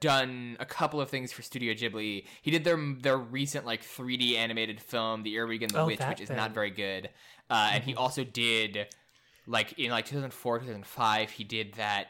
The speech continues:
Speaker 1: uh, adaptation of the, the F-, Earthsea cycle, um,
Speaker 2: Uh.
Speaker 1: which, that,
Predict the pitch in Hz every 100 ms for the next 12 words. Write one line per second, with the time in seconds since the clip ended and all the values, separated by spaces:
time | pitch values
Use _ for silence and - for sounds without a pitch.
0 | _ - 110 98 95 95 92 - 113 113
1 | 110 - 113 110 113 107 101 98 101 98
2 | 95 92 92 90 - 104 95 95 92 -
3 | - - 110 113 - 107 98 - 95 92
4 | 92 95 - _ _ _ _ - 107 98
5 | 120 117 - - - - - - 123 107
6 | - - - - - _ 185 220 220